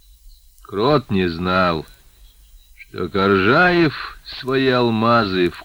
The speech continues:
комнате не держит. Он не знал даже, что старик снова вернулся в Москву и договаривается сейчас по телефону с Балашовым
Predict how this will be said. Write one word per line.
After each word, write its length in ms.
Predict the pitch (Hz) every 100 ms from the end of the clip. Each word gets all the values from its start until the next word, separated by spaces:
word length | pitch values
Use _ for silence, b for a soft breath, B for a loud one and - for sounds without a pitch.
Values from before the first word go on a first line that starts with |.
| -
комнате 920 | 110 127 120 104 92 - - 80 65 - - _
не 340 | 80 80 85
держит. 640 | 80 80 92 95 80 80 73 - - - _ _ _ _ - _ _ B B B B -
Он 300 | 160 185 180
не 220 | 175 175
знал 520 | 156 143 190 214 185 110
даже, 460 | 92 107 95 92
что 220 | - -
старик 400 | 104 - 156 180 - -
снова 320 | 196 220 196
вернулся 600 | 190 175 165 170 151 -
в 120 | 131
Москву 640 | 131 123 - - 95 123 110
и 160 | 90 85
договаривается 1040 | 82 85 87 98 165 180 170 165 156 -
сейчас 460 | - 139 147 135 -
по 100 | 127
телефону 840 | - 117 110 - 117 113 104 90
с 100 | 78
Балашовым 1040 | 76 78 78 - - 113 123 98 90 73